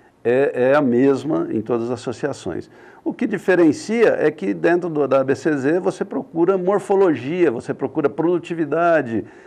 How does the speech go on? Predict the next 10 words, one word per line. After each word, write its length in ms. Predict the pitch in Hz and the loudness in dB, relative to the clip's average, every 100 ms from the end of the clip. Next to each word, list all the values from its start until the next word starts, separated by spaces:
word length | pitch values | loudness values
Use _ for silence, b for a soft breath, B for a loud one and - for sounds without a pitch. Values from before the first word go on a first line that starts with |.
| B | B
produção 440 | - 131 110 160 | -4 -4 0 0
de 80 | 165 | 0
carne, 800 | 156 160 165 165 156 135 117 98 B B B - | 2 4 6 6 4 2 0 -2 B B B -2
é, 460 | 120 120 120 117 113 110 - | 2 4 4 2 -2 -10 -8
é, 600 | 131 117 113 113 110 110 | 0 2 4 6 4 2
espaço 560 | 110 - 147 160 - 147 | -2 -2 2 2 2 -2
entre 180 | 143 | -2
partos, 880 | 139 160 175 175 165 143 135 110 - B B B - | -2 0 2 4 4 2 -2 -4 -4 B B B 0
é, 180 | 123 | 2
parição. 920 | 120 135 131 - - 175 175 170 147 | 4 2 0 -4 2 6 6 6 4